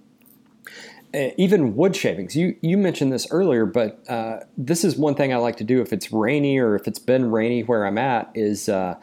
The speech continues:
I'll find a, I'll find a, a stick and basically carve that outer layer off and get down to the middle of it. And that thing, unless it's just been raining nonstop for weeks, the middle of that thing, as long as it's a dead stick,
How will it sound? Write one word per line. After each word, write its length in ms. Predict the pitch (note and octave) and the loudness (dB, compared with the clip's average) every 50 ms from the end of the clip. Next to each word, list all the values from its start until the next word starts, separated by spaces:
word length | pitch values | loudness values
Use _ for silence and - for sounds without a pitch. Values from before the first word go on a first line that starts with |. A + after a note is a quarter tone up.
| - - - - - _ - | -18 -20 -20 -20 -20 _ -6
I'll 140 | A#2 G2+ - | -4 -4 -2
find 340 | - - C#3 C3+ C3+ C3 | -2 0 0 0 2 2
a, 320 | B2 A#2 A2+ G#2 G2+ G#2 - - | 2 2 0 0 -2 -4 -6 -10
I'll 60 | G2+ | -10
find 260 | - - C3+ C3 B2 | -6 -4 -2 -2 -2
a, 80 | A2 G2+ - - _ - - | -2 -4 -6 -10 _ -14 -12
a 100 | G#2 F#2 | -10 -8
stick 680 | - - - - - F3+ E3+ B2+ - - - - - _ _ _ - | -8 -8 -8 -4 0 0 0 0 0 -2 -10 -18 -20 _ _ _ -12
and 360 | - B2+ A#2 A#2 A2+ G#2 - - _ _ - _ - D3+ - | -8 -6 -4 -4 -4 -4 -6 -10 _ _ -20 _ -16 -4 0
basically 340 | - D#3 E3 E3 - C#3 A#2+ | 0 0 0 2 0 0 -2
carve 420 | - - - - D#3 D3 C#3+ B2+ | -2 -2 0 2 2 4 2 2
that 180 | A#2+ B2+ A#2 A2 | 2 0 0 0
outer 280 | - A2+ B2 A#2+ A2 G#2 | 0 0 0 2 0 0
layer 340 | G#2 A2+ A#2+ A#2+ A2 G2 G2 | 2 2 2 2 2 2 2
off 200 | G2+ G2 - - | 0 0 -2 -4
and 100 | G#2 F#2 | -2 -2
get 160 | C3+ C3 - | -2 0 0
down 180 | B2 B2 A#2 A2 | 0 0 0 0
to 40 | G2 | 0
the 100 | F2+ F#2+ | -2 0
middle 300 | A#2 C#3 D3 B2+ G#2+ G#2 | 0 2 2 2 2 2
of 100 | G2+ F#2+ | 2 0
it. 120 | G2 - - | -2 -4 -6
And 160 | G#2 G#2 A#2+ | -6 -4 -2
that 180 | D3 D#3+ - | -2 -2 -2
thing, 300 | - D#3+ C#3+ C3+ B2+ A#2+ - - - - _ - | -2 -2 0 0 -2 -4 -6 -14 -20 -20 _ -4
unless 280 | A2 A#2+ C#3 C#3+ - | 0 2 2 2 2
it's 100 | C#3+ - | -2 -2
just 220 | - C3+ B2 - - | -2 -4 -4 -2 -2
been 280 | C3 C3+ C3+ A#2+ A2 | -2 -2 -2 -2 0
raining 320 | A2 A#2+ B2+ B2+ B2 A2+ A2 | 0 0 0 0 0 0 0
nonstop 560 | A2+ A#2 A#2+ A#2 A2+ - - A2 G2+ - - | 0 0 0 -2 -2 -2 -2 -2 -2 -4 -6
for 80 | G2+ | -8
weeks, 380 | G2+ A#2+ C#3+ D3+ A#2+ - - - | -4 0 0 0 0 0 -2 -4
the 80 | B2 G2+ | -2 -2
middle 380 | F#2+ B2 E3+ G3+ G3 C3+ A#2+ | 0 2 2 4 4 4 4
of 60 | A2 | 4
that 220 | G#2+ G2+ G2 - - | 2 0 -2 -4 -4
thing, 320 | A#2+ A2+ G#2+ G#2 G2+ G2+ - | -4 -2 -2 -2 -4 -4 -6
as 100 | A2+ A2+ | -2 0
long 160 | C3 D3+ D3+ | 2 2 2
as 80 | B2+ A2+ | 2 0
it's 160 | B2 A2 - | -2 -4 -4
a 60 | G#2 | -4
dead 280 | F2 - B2+ A#2+ G#2+ F#2 | -2 0 0 0 -2 -4
stick, 440 | - - D3 C#3+ B2+ - - - | -2 0 2 2 2 0 -2 -8